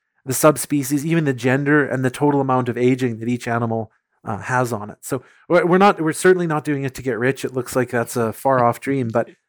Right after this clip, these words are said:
uh, we're doing it to sort of build, uh, a regular, predictable demand of something that's local and attributed, uh, from our area of Alberta, um, that, that can be shipped directly to a, a real market, a, a bi-,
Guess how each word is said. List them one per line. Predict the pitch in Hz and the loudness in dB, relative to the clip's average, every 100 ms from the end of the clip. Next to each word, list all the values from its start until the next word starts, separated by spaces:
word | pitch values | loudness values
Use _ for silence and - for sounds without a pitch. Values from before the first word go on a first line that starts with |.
| - | -6
uh, | 131 123 | -4 0
we're | 143 | 0
doing | 135 170 160 | 2 2 2
it | 143 | -2
to | - | -4
sort | - 151 | -2 0
of | 127 | 0
build, | 117 143 143 135 - _ _ _ _ _ - | 4 6 6 2 -8 _ _ _ _ _ -8
uh, | 131 120 113 107 98 80 - | 0 2 2 -2 -6 -12 -6
a | 139 | -2
regular, | 139 135 151 151 151 | 0 4 4 4 2
predictable | 147 - 131 139 147 131 | 0 -2 -4 -2 -2 -2
demand | 127 117 123 127 110 113 - | -4 -2 -2 -2 -4 -10 -10
of | 131 123 | -8 -4
something | - 143 139 135 | -2 0 0 0
that's | 127 120 - | 0 -2 -8
local | 131 135 139 139 127 | 0 2 2 0 0
and | |
attributed, | 120 - 131 123 120 113 113 _ _ _ _ | -2 -2 -2 0 0 0 -4 _ _ _ _
uh, | 104 110 107 | -4 -2 -2
from | 110 - 127 | -4 -2 4
our | 131 143 | 4 4
area | 127 123 | 4 2
of | 120 | 2
Alberta, | 117 117 117 110 120 _ _ _ _ _ 143 | 0 0 -2 -2 -6 _ _ _ _ _ -10
um, | 120 107 107 | -8 -8 -12
that, | 135 123 120 | -2 -2 0
that | 127 123 | 0 -2
can | 127 | -2
be | 123 | -4
shipped | 117 - 127 | -2 -2 -2
directly | 127 123 123 127 | 0 0 2 0
to | - 123 | 2 0
a, | |
a | - 135 | 0 -2
real | 123 131 117 | 0 0 0
market, | 113 120 - - | -2 -4 -6 -6
a, | - 120 | -4 -4
a | 127 | -4
bi-, | - | -8